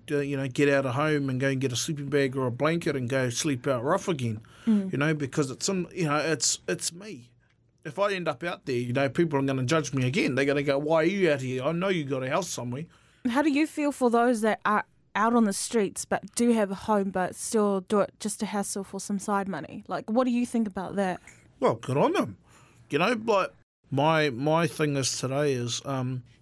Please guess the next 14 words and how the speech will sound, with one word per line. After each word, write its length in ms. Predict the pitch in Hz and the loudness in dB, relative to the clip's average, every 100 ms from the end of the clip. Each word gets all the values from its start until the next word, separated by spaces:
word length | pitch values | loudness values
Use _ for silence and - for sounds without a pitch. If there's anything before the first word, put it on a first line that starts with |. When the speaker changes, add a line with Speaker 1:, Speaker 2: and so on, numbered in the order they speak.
| _ - | _ -4
Speaker 1:
people 340 | 190 185 214 | -2 0 2
don't 220 | 196 185 | 4 2
want 220 | 170 165 151 | 2 0 0
to 200 | - - | -4 -4
employ 680 | 151 123 - 151 156 143 120 | -6 -8 -4 0 4 4 2
homeless 420 | 156 165 165 - | -2 0 0 0
people 380 | - 123 123 123 | 0 0 0 -2
because 460 | 123 120 135 127 | -2 -2 -2 0
of 160 | 123 123 | 0 0
what 220 | 139 - | -2 0
they're 220 | 127 120 | 2 2
capable 440 | 120 160 180 151 117 | 0 -2 -2 -2 -8
of 120 | 131 | -8
doing. 320 | 117 104 | -10 -8